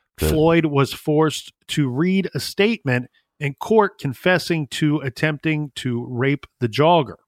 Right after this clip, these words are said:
Speaker 2: He mumbled his way through it, and the judge had to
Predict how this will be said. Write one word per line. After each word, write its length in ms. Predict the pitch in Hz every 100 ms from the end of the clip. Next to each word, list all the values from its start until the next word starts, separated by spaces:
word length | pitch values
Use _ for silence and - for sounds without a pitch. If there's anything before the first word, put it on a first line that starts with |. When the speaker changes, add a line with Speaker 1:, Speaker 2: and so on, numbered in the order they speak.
| _ _ _ _ _ _
Speaker 2:
He 180 | - 160
mumbled 760 | 135 131 165 202 175 151 147 143
his 260 | 135 131
way 320 | 120 135 131 127
through 400 | - 143 160 123
it, 180 | 98 - _
and 180 | 151 127
the 100 | 127
judge 420 | 113 143 151 147
had 240 | 147 139 127
to 140 | 143